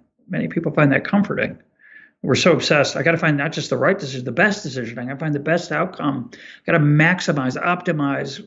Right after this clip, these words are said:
Where are the life hacks? Give me, give me the ten best ways to find a spouse, the ten best ways to decide whether to have a child.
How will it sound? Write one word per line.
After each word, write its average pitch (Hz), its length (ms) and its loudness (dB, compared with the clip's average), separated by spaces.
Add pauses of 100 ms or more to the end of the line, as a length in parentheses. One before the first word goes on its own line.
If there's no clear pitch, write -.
Where 220 100 4
are 262 40 4
the 254 100 4
life 208 240 4
hacks? 139 500 -4 (320)
Give 233 100 0
me, 269 180 2
give 240 140 -2
me 262 100 4
the 220 140 2
ten 254 340 2
best 233 260 0
ways 202 360 2
to 143 220 -4 (260)
find 196 240 2
a - 20 -2
spouse, 147 520 -4 (320)
the 180 60 0
ten 254 260 4
best 233 240 2
ways 202 340 0
to 185 60 -8
decide 180 260 -4
whether 170 200 -2
to 165 80 -2
have 160 140 -4
a 147 40 -6
child. 139 520 -4